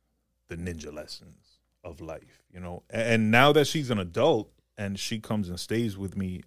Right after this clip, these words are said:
as an adult, like, I try to cram it all in. But she's an adult. She already has her code and her, her ways of being. So it,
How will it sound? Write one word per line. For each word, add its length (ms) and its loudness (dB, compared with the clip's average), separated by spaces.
as 200 -8
an 120 -8
adult, 440 -6
like, 220 -8
I 60 -6
try 240 -2
to 60 -10
cram 320 -10
it 60 -10
all 200 -6
in. 200 -12
But 120 -6
she's 160 -2
an 80 6
adult. 380 6
She 140 2
already 260 8
has 280 8
her 100 6
code 540 10
and 180 6
her, 420 6
her 460 2
ways 440 4
of 140 -4
being. 260 -2
So 220 -2
it, 120 -4